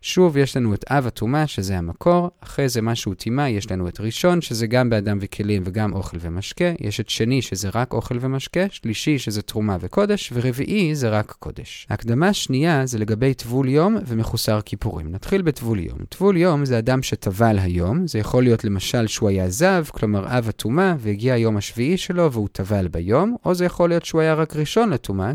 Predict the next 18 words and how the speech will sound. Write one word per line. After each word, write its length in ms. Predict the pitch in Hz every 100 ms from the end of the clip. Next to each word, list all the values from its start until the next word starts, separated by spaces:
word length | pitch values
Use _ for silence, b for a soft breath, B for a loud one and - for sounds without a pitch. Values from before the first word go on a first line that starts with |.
| -
כי 80 |
למשל 420 | 113 110 110 165 147
הוא 80 |
נגע 240 | 107 101 139
בוקר 340 | 135 147 160
בשרץ 600 | 151 151 220 196 165 -
והוא 120 | 120 117
טבל 340 | 107 113 101
היום, 380 | 85 95 139 220
אז 160 | 110 107
עכשיו 320 | - - 190 151
עד 200 | 165 -
שהשמש 540 | 180 147 - 165 170
תשקע 480 | - 131 - 196 190 165
הוא 80 | 123
נקרא 320 | 120 - 131
טבול 360 | 131 - 110 98
יום, 340 | 85 82 143